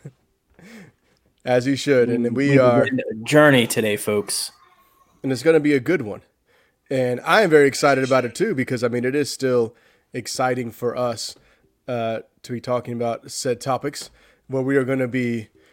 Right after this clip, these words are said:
Speaker 1: talking about Batman's filmography and just all the times that Batman has shown up on the big screen.
Speaker 2: Big screen.
Speaker 1: And, um, so what we're gonna be doing is w-, today we're just gonna do a quick rundown. We're gonna hit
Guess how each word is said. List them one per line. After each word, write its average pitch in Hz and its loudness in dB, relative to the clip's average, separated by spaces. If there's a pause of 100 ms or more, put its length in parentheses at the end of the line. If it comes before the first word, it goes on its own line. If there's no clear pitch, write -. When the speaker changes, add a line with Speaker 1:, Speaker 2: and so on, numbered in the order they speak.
(120)
Speaker 1:
talking 143 0
about 120 0
Batman's 135 0
filmography 139 0 (500)
and 131 0
just 131 0
all 156 4
the 147 2
times 139 -2
that 113 -6
Batman 123 -4
has 110 -10
shown 117 -6
up 117 -6 (560)
on 156 2
the 156 0
big 175 0
screen. 101 -10 (340)
Speaker 2:
Big 110 -4
screen. 98 -8
Speaker 1:
And, 123 2 (100)
um, 117 -8
so - 0
what 202 4
we're 208 0
gonna 190 4
be 151 2
doing 139 2 (500)
is 147 0 (100)
w-, 185 -10
today 190 6
we're 175 6
just 180 -2
gonna 170 0
do 160 6
a 139 4
quick 185 2
rundown. 156 2
We're 147 -2
gonna 131 -2
hit 151 2